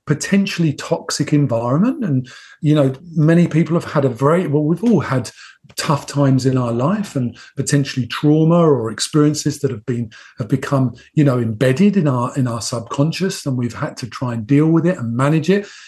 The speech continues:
And then when we're going through this, you know, journey of meditation and mindfulness and giving ourselves some space, this stuff starts to come up. And it's almost like, uh, it's like a, like a detox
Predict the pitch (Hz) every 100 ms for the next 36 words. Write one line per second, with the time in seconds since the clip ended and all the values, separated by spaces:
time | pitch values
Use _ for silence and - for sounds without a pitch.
0 | - 208 240 254 247 175 190 185 160 165
1 | 151 139 147 139 127 - - _ _ _
2 | 151 143 127 104 143 143 143 131 107 127
3 | 123 - 135 139 - 131 127 131 139 135
4 | - 131 147 143 143 131 - 139 131 -
5 | 131 127 - 269 190 - - - - -
6 | 165 - - 202 - - 214 202 - 202
7 | - 208 240 277 104 147 151 - 170 165
8 | 151 170 156 143 - - - 151 160 151
9 | - 180 165 - 160 147 - _ 156 160
10 | 160 139 185 196 196 180 175